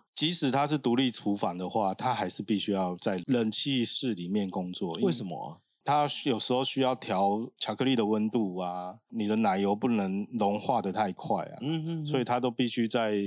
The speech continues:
Speaker 1: 恒温的情况下去做事情。
Speaker 2: 所以反而在中餐他们的料理环境就没有那么的优。
Speaker 1: 对，我印象中有冷气的地方好像只有待过饭店的时候有而已。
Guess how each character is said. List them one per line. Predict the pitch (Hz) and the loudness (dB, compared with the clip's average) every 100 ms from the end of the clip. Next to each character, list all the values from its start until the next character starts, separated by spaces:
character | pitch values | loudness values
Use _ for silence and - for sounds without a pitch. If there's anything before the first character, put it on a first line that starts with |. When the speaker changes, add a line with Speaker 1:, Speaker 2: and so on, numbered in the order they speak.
| 98 101 | -4 -10
Speaker 1:
恒 | - - 104 110 | -8 -4 -2 2
温 | 113 117 | 2 2
的 | 110 95 | 0 -2
情 | - - 92 | -4 -6 -8
况 | 92 110 98 | -6 -4 -4
下 | 95 95 | -4 -4
去 | 92 101 | -4 -6
做 | 90 - 90 | -6 -6 -6
事 | 87 - 92 | -4 -6 -6
情。 | - - _ _ | -6 -8 _ _
Speaker 2:
所 | - 147 | -2 2
以 | 139 | 2
反 | 120 | 2
而 | 104 101 | 0 -2
在 | - 135 113 101 - | 0 0 2 0 -4
中 | - 120 117 | -4 -2 -2
餐 | 113 107 | -2 0
他 | 107 110 | 0 0
们 | 101 92 | 0 -4
的 | 82 - 78 80 | -4 -4 -4 -4
料 | 117 139 | 0 2
理 | 107 90 | 2 -2
环 | 92 87 87 | -2 -4 -4
境 | 101 | -4
就 | 95 98 | -2 -2
没 | 95 | -2
有 | 87 | -4
那 | 85 101 | -2 -2
么 | 90 | -2
的 | 82 | -4
优。 | 82 82 78 - - _ - | -6 -4 -6 -10 -20 _ -4
Speaker 1:
对， | 104 87 87 110 _ _ | -2 -2 -6 -14 _ _
我 | 131 135 | 0 2
印 | 156 | 2
象 | 156 147 | 2 0
中 | 139 139 147 151 - _ _ _ | 2 2 0 -2 -8 _ _ _
有 | 131 127 | 0 2
冷 | 156 143 104 | 4 2 0
气 | 95 - 143 | -2 0 2
的 | 113 | 2
地 | 107 127 117 | 2 2 2
方 | 113 107 | 0 0
好 | 101 | -2
像 | 90 123 110 | 0 0 0
只 | - 104 | 0 0
有 | 104 | 0
待 | 95 104 104 | 0 -2 0
过 | 110 101 | 0 -2
饭 | - 120 101 | 0 -2 0
店 | 104 | -2
的 | 92 | -2
时 | 87 90 | -4 -4
候 | 92 | -4
有 | 87 - - | -4 -8 -10
而 | |
已。 | - | -12